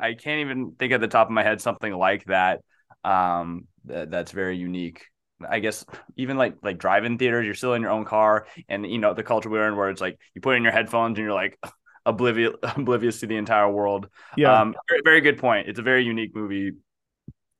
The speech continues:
Speaker 1: um, that does offer that type of, uh, experience.
Speaker 2: Agreed. What's number
Speaker 1: Number
Speaker 2: nine
Speaker 1: eight?
Speaker 2: for you?
Speaker 1: My number nine was,
Speaker 2: Oh, was
Speaker 1: um,
Speaker 2: Heat.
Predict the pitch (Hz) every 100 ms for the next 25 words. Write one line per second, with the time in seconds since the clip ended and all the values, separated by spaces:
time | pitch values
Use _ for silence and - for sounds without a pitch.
0 | _ 120 107 95 92 95 90 92 98 98
1 | 92 - _ 87 85 90 90 87 - -
2 | - 92 87 - 87 80 80 82 65 -
3 | 82 76 - - _ _ _ _ _ _
4 | - 143 160 185 156 _ _ _ _ _
5 | _ _ _ _ _ _ 160 190 175 175
6 | 165 160 165 - 165 180 165 123 _ _
7 | _ _ _ _ _ _ _ 113 139 180
8 | 180 170 165 151 135 131 131 190 180 196
9 | 208 262 175